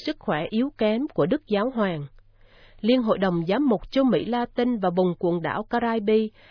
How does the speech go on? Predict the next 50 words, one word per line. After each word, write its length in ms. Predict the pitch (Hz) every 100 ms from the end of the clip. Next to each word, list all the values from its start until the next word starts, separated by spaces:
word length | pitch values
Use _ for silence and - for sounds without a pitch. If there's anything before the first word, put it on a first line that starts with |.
| -
đã 200 | 175 190 220
trực 260 | - 226 -
tiếp 120 | 311 -
đưa 160 | 240
vấn 240 | 269 277 311
đề 220 | 214 170
lên 220 | 190 254
Đức 140 | 269 -
Gioan 280 | 226 247 247 247
Phaolô 340 | 254 247 247
đệ 180 | 196 170
nhị, 280 | 170 165 151 - - - _ -
bày 240 | 202 196 -
tỏ 100 | 165 -
ước 200 | 285 -
muốn 260 | 247 254 359
thực 180 | - -
hiện 360 | 208 185 - 185
một 200 | 190 -
hội 280 | - 180
nghị 220 | 208 185 -
mới 340 | 185 190 262 349
của 140 | 175 170
tổ 160 | 170 190
chức 220 | - 311 -
Tre 180 | 254 240
Lam, 320 | 226 214 214 214 - -
chứ 120 | - 330
không 180 | 311 294
phải 200 | 208 165
một 340 | 233 185 -
Thượng 220 | - 185 160
hội 200 | 175 180
đồng 280 | 185 165 160
giám 220 | 190 269
mục. 160 | 190 - - - - - - - -
Trước 220 | - 320
một 180 | 226 175
khó 140 | - 269
khăn 280 | 277 247
như 160 | 233 240
thế, 380 | 233 220 214 269 - - -
Đức 200 | 247 -
Giáo 140 | 269
Hoàng 280 | 269 202 165
xin 300 | - 269 269
tham 180 | 269 269
khảo 200 | 214 160
ý 240 | 233 285 -
kiến 220 | 240 269